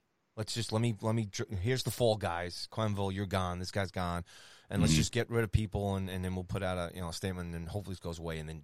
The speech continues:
Speaker 1: boom, you get to that, you get to that town hall meeting, and you can just see it. They, he, like, he, he's a guilty person. He knew about
Speaker 2: Mm-hmm.
Speaker 1: this, and he, you know, whether he feels any remorse about it. But I think if he did,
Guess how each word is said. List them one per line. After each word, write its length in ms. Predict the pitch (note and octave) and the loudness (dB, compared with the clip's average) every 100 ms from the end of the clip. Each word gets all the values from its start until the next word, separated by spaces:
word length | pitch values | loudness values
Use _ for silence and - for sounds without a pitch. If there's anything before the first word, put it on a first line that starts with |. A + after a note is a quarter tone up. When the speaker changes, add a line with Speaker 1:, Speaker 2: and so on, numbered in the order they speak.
| - | -8
Speaker 1:
boom, 180 | A2 E2+ | -8 -8
you 80 | |
get 160 | D2 F#2+ | -8 -8
to 100 | G#2 | -6
that, 200 | F#2+ F#2 _ _ _ _ - | -6 -8 _ _ _ _ -16
you 80 | F#2 | -8
get 160 | G#2 | -6
to 80 | G#2+ | -4
that 140 | F#2 E2+ | -4 -4
town 260 | F#2+ F2+ | -4 -4
hall 180 | E2+ F#2 | -4 -6
meeting, 400 | F2 A2 E2 C#2+ - _ _ _ - | -6 -6 -8 -14 -20 _ _ _ -14
and 120 | G2 | -12
you 80 | G#2 | -8
can 160 | A2 | -6
just 240 | G2 B2 - - | -4 -2 0 2
see 200 | - D4+ | 0 -2
it. 100 | - _ _ _ _ _ _ _ _ _ _ _ _ _ | -4 _ _ _ _ _ _ _ _ _ _ _ _ _
They, 100 | D3+ F#3+ | -2 0
he, 200 | C#3+ C#3 C3 | 0 -6 -4
like, 140 | D#3 | -4
he, 200 | - A3 | -4 -4
he's 280 | F3 A3 A3 | 0 0 0
a 40 | |
guilty 520 | F3 - B3 E3+ E3+ | -2 4 4 4 -6
person. 480 | D3 - F3+ - F2 | -10 -2 -2 -2 -6
He 180 | E2 D3 | -2 0
knew 340 | D3 D#3+ F3+ | 2 2 2
about 180 | A2+ - | 4 8
Speaker 2:
Mm-hmm. 240 | F#2+ F#2+ D#2+ | 8 6 -8
Speaker 1:
this, 200 | - - | -14 -10
and 100 | F#2+ | -6
he, 220 | G2+ G2 - | -6 -6 -8
you 180 | A2 | -6
know, 120 | G2+ F#2+ | -4 -2
whether 280 | G2 C3+ | -2 -2
he 80 | C#3 | -2
feels 300 | A#2 C3 A2 | -4 -6 -4
any 100 | A#2 | -2
remorse 460 | G2+ F#2 G#2 D3+ - | -2 -2 0 0 0
about 300 | F2+ E2 E2 | -2 -2 -2
it. 100 | F2 - - | -4 -10 -6
But 100 | - | 4
I 40 | G3 | 4
think 220 | F#3+ G3+ | 4 4
if 100 | F#3 | 4
he 140 | E3 | 4
did, 420 | A#2+ - D3+ B2+ | 2 6 8 8